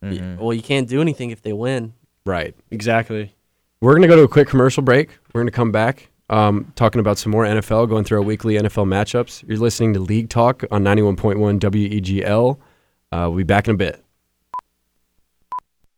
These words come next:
Speaker 3: And we're back.
Speaker 2: Welcome back. Thank you.
Speaker 3: We're <laughs> now ready for, uh,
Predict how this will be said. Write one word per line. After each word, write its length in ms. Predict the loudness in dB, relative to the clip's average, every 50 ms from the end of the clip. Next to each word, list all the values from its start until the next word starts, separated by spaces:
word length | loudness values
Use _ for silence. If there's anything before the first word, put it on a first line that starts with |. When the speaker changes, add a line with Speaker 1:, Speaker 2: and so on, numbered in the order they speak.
| _ _ _ _ _ _ _ _ _ _ _ _ _ _ _ _ _ _ _ _ _ _ _ 2
Speaker 3:
And 300 | 4 6 6 6 8 6
we're 100 | 6 4
back. 500 | 4 2 0 0 -2 -4 -8 -14 -20 -20 -18
Speaker 2:
Welcome 260 | -18 -16 -16 -14 -14
back. 220 | -14 -14 -14 -18 _ _ _
Thank 220 | -14 -14 -14 _
you. 140 | -20 -20 -20 _ _ _ _ _ _ _ _
Speaker 3:
We're 380 | -2 0 2 4 4 4 4 2 -2
<laughs> 80 | -10 -4
now 460 | -2 0 2 2 4 4 6 6 6
ready 260 | 6 4 2 2 0
for, 580 | -2 -2 -2 -2 0 2 2 4 2 2 0 -2
uh, 320 | -2 -2 0 0 -2 -4